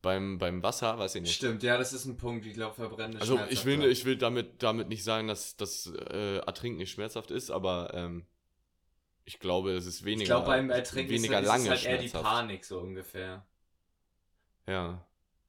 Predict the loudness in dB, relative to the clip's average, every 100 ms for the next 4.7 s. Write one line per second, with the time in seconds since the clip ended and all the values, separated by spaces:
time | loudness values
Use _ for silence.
0 | _ _ -10 -6 0 0 0 -2 0 0
1 | 0 2 4 4 2 -4 0 2 4 4
2 | 2 -2 -6 -8 -6 -4 -4 -6 -6 -6
3 | -6 -2 0 0 0 -2 -2 -4 0 2
4 | 2 0 -4 -4 -2 -4 -4